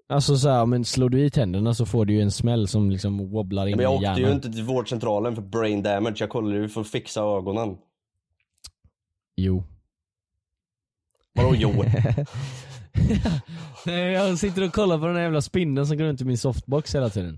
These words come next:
Speaker 2: Ja, just det, du har
Speaker 1: Han
Speaker 2: spindel
Speaker 1: hittar
Speaker 2: där.
Speaker 1: inte ut.
Speaker 2: <laughs> Hjälp han då!
Speaker 1: Nej, han kan
Speaker 2: Ta
Speaker 1: gå
Speaker 2: tag
Speaker 1: runt
Speaker 2: i
Speaker 1: där.
Speaker 2: han.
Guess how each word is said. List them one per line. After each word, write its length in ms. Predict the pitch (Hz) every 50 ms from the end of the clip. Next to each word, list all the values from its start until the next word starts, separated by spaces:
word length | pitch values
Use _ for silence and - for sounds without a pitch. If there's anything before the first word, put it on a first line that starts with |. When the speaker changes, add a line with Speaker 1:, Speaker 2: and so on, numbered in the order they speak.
| - 117
Speaker 2:
Ja, 160 | 123 139 160 180
just 200 | 175 165 - -
det, 120 | 127 107
du 80 | 98 107
har 120 | 120 120
Speaker 1:
Han 100 | 156 175
Speaker 2:
spindel 280 | 175 175 185 185 - 127
Speaker 1:
hittar 140 | - 180 185
Speaker 2:
där. 60 | 190
Speaker 1:
inte 200 | 190 170 - 170
ut. 640 | 170 175 190 185 151 117 98 - - - - - - - - - - _ _ _ - 139 - - 170 -
Speaker 2:
<laughs> 240 | - 185 156 - -
Hjälp 300 | - 139 123 110 113 110 -
han 240 | 135 151 196 226 214
då! 320 | 190 180 170 131 - - - - 107
Speaker 1:
Nej, 760 | 110 113 113 113 127 147 175 190 196 185 160 139 123 117 110 107
han 200 | 117 135 156 -
kan 220 | 190 185 196 196
Speaker 2:
Ta 60 | 190 196
Speaker 1:
gå 60 | 180
Speaker 2:
tag 220 | 180 202 208 214
Speaker 1:
runt 100 | 202 170
Speaker 2:
i 20 | 160
Speaker 1:
där. 100 | 151 135
Speaker 2:
han. 260 | 123 113 104 101